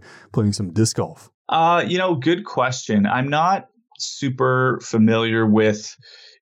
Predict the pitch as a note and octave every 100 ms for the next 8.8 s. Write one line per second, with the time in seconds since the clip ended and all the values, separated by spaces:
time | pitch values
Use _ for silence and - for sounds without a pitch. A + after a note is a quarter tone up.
0 | _ A#2+ A#2+ G#2+ A#2+ B2 A#2 G#2+ G#2+ G#2+
1 | G#2+ A2+ G#2+ G2 G2 - G2+ - - G#2
2 | G2+ G2 G2 - G2+ F#2+ F#2 F#2+ F#2+ G2+
3 | - G#2+ G#2 - G#2 G2 - G#2 G2+ -
4 | - G#2+ G2 F#2+ F#2+ - G2 G2 F#2+ F#2+
5 | F#2+ G#2+ A2+ A2 G#2+ A#2+ B2 - A#2 A2
6 | - A2 G#2+ G#2 - G#2+ A#2+ C#3 - G#2+
7 | G#2 G#2 G#2+ G2+ - G#2+ G#2 G#2+ G#2 G#2
8 | - G#2 G2+ - - - G2+ G#2+